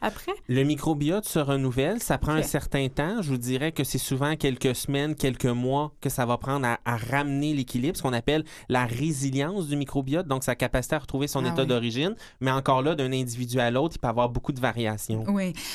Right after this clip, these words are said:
Speaker 1: Parlons-en de ce rôle que joue le microbiote dans notre santé, dans notre organisme, et ce, tout au cours de la, de la vie.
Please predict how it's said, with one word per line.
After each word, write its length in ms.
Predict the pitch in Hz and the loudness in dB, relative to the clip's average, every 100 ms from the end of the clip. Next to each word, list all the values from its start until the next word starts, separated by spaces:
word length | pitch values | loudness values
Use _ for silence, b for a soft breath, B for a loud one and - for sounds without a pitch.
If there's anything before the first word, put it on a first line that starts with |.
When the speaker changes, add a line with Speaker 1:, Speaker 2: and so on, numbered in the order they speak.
| B - | B 2
Speaker 1:
Parlons-en 640 | 262 320 311 214 190 208 208 185 | 2 4 4 4 2 0 -2 -2
de 120 | 175 | -2
ce 160 | - | 2
rôle 540 | 180 160 180 190 190 165 | 2 2 2 2 2 0
que 200 | - 165 | 0 -2
joue 520 | 160 175 190 196 180 - | 0 -2 0 0 -2 -6
le 420 | - 156 160 170 208 | -8 -4 -2 2 2
microbiote 800 | 220 - 185 170 165 170 180 170 | 2 0 -2 0 0 0 0 0
dans 260 | 160 160 | 2 2
notre 440 | 165 180 202 - 180 | 2 0 0 0 -2
santé, 600 | - 170 156 185 180 180 | 0 -2 -2 -2 -2 -2
dans 200 | 160 156 | -2 0
notre 380 | 160 180 175 170 | 0 -2 -2 -4
organisme, 480 | 165 156 170 202 196 | -2 -2 0 0 0
et 40 | |
ce, 140 | 180 233 | 0 -2
tout 380 | 233 269 - | -2 -4 0
au 120 | 226 202 | 0 0
cours 360 | - 262 262 | 0 0 2
de 120 | 214 | 0
la, 440 | 196 175 160 156 - | 0 0 0 0 -2
de 160 | 165 | -2
la 200 | 180 160 | 0 0
vie. 320 | 160 175 247 | -2 0 2